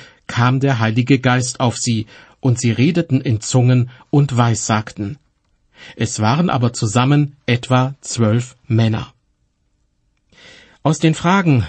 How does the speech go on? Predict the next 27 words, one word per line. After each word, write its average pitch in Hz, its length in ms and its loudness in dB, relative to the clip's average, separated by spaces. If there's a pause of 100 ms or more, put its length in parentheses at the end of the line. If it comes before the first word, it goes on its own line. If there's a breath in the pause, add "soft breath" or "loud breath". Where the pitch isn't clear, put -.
(120)
die 117 80 -2
Paulus 120 540 0
den 107 200 -2
betreffenden 117 640 0
Leuten 123 400 2
in 127 280 0
Ephesus 127 480 -2
stellt, 131 520 0 (320)
ergibt 127 300 -2
sich 147 220 -4
recht 110 280 -2
schnell, 135 380 2 (400 loud breath)
dass - 340 -2
Apollos 147 580 0
ihnen 175 280 2
vermutlich 139 680 0
nichts 123 480 0
vom 107 200 -4
Sterben 123 580 0 (300 loud breath)
und 165 180 2
von 131 200 0
der 113 140 0
Auferstehung 123 680 0
Jesu 120 400 0
erzählt 110 500 -4
hatte. 123 320 -4 (1000 loud breath)
Eben 175 360 4